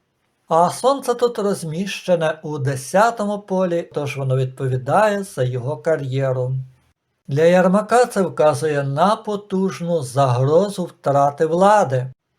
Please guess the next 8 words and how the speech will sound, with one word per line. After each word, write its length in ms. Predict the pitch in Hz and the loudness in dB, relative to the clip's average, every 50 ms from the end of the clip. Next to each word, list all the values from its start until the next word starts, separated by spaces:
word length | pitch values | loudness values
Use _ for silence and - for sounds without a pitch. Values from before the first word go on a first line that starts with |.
| _ _ _ _ _ _ _ _ _ _ _ _ _ - | _ _ _ _ _ _ _ _ _ _ _ _ _ -4
Цілком 520 | - 190 196 202 196 - 233 254 262 240 | 0 2 2 2 2 4 4 4 4 4
зрозуміло, 800 | 190 - 170 165 165 156 131 131 147 147 147 180 214 202 185 156 | 0 0 2 2 2 2 0 -2 -6 -6 -4 -4 -2 0 -2 -2
що 420 | 131 - - - - 139 135 - - | -2 -4 -10 -6 -6 -6 -6 -4 0
Офіс 520 | - 185 214 214 214 - 196 196 190 - | 2 2 2 2 -2 -6 -10 -10 -10 -10
Президента 760 | - - 185 185 180 - 180 180 151 165 170 170 139 - 165 - | -10 -6 -4 -4 -4 -2 -4 -2 0 0 0 0 -2 -4 -4 -2
має 320 | 147 147 147 165 190 196 | 0 2 2 2 0 -2
свого 340 | 190 - 180 180 180 180 185 | -6 -8 -4 -2 0 2 2
астролога, 880 | 190 180 - - _ - 208 220 240 240 226 185 135 127 143 135 135 | 0 0 -2 -6 _ -4 -2 0 0 0 -2 -2 -4 -4 -6 -6 -8